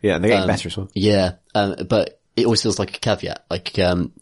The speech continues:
Speaker 2: pre-painting, like, a, a spaceship to be white with bits of, you know, two or three colours on is so different from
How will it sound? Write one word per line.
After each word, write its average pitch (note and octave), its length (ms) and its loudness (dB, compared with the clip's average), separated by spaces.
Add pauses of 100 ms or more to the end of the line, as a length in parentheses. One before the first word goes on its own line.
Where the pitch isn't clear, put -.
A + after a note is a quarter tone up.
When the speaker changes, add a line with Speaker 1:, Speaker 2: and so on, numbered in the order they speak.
(800)
Speaker 2:
pre-painting, G#2+ 480 0
like, F2+ 200 0
a, F2 380 2
a F2 120 -2
spaceship - 640 -2 (180)
to - 100 -12
be F#2 120 -2
white F2 260 0
with F2 200 -8
bits - 300 0
of, E2 200 -10 (540)
you F2 100 -2
know, D#2 120 -4 (460)
two - 180 0
or F2+ 60 2
three F2 180 0
colours F2 300 0
on E2 180 -2 (340)
is G#2 120 0
so - 340 2
different E2+ 360 -4
from E2+ 380 0